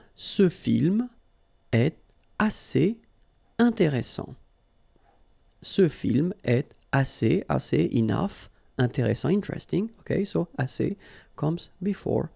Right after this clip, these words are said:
intéressant. All right, so remember, if you've got one adverb, then you should put it before the adjective or the second adverb. All right, so let's see now how you will construct it if you have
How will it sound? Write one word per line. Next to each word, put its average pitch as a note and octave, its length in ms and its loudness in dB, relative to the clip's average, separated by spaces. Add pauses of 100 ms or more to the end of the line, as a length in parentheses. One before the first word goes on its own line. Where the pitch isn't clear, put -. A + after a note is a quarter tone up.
(220)
intéressant. - 580 -8 (1000)
All B2+ 80 0
right, D#3+ 220 2 (200)
so - 120 4
remember, C3 500 4
if C4+ 140 0
you've C#3 100 -4
got - 240 -4
one A#2 220 0
adverb, G3 400 0
then A#3 180 0 (220)
you G#3 100 -2
should - 260 -6
put - 160 -4
it - 240 -10 (160)
before - 440 -2 (120)
the G#3 120 0
adjective E3+ 540 -6 (120)
or D#3+ 240 0 (180)
the - 80 -4
second C3+ 460 -6 (340)
adverb. - 540 -8 (560)
All C3 80 -2
right, G#3 220 -2 (260)
so - 100 -4
let's F#3 200 2
see G3 120 -2
now E3 260 0
how F3+ 280 -2
you E3 220 0
will D3+ 240 0
construct - 520 -8
it A3 120 0 (440)
if - 360 -2 (160)
you A#2+ 80 -4
have D3+ 260 -4